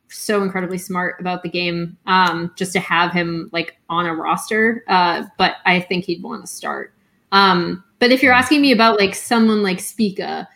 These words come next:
Speaker 1: someone like Acadian, like, I want them to just sit and start for a split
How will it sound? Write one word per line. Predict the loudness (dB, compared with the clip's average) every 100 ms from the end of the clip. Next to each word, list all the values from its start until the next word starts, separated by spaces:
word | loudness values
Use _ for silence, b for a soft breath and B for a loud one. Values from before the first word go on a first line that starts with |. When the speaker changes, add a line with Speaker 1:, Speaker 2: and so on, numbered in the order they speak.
| b -12
Speaker 1:
someone | 0 2 2 2
like | 0 -2
Acadian, | -2 2 2 0 -4 -2
like, | -4 -2 2
I | 4
want | 4 2 2 2
them | 2 4
to | 2
just | 2 0 -2 -14
sit | -14 -6 -2 -2 -2
and | -2 -2
start | -4 -12 0 2 2 0
for | -4 -2
a | -2
split | -6 -10 -6 -6 -8